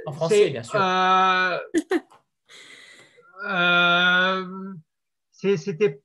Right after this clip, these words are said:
Speaker 2: pas, c'est pas, c'est, c'était pas mon truc, euh, le, le titre en français, parce que, euh, j'entends pas, euh, comment ça,
Speaker 3: Pour
Speaker 2: ça
Speaker 3: la
Speaker 2: sonne.
Speaker 3: ouais, pour la traduction, en fait, du titre, c'est vrai que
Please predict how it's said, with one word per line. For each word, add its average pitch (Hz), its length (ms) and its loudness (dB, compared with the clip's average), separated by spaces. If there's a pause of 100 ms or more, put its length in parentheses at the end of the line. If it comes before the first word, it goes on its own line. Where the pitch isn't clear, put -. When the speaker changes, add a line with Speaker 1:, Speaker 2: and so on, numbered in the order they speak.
Speaker 2:
pas, 208 400 4
c'est 196 160 -6
pas, 190 240 -6
c'est, 196 240 -14
c'était 175 320 -10
pas 196 200 -6
mon 175 220 -4
truc, 160 360 -6 (260)
euh, 143 640 -6 (440)
le, 151 240 -6
le 156 280 -6
titre 160 380 -8
en 139 120 -8
français, 151 540 -12
parce 151 180 -10
que, - 140 -14
euh, 156 380 -4 (560)
j'entends 151 440 -4
pas, 143 760 -4
euh, 143 100 -12
comment 143 340 -8
ça, 131 540 -10 (320)
Speaker 3:
Pour 254 140 -2
Speaker 2:
ça 254 60 -2
Speaker 3:
la 262 60 -2
Speaker 2:
sonne. 135 640 -12 (100)
Speaker 3:
ouais, 208 420 -8
pour 247 160 -2
la 247 100 -2
traduction, 277 600 -8
en 254 100 -6
fait, 254 260 -6
du 233 180 -14
titre, 285 380 -8
c'est 220 160 -8
vrai 262 200 -8
que 214 300 -4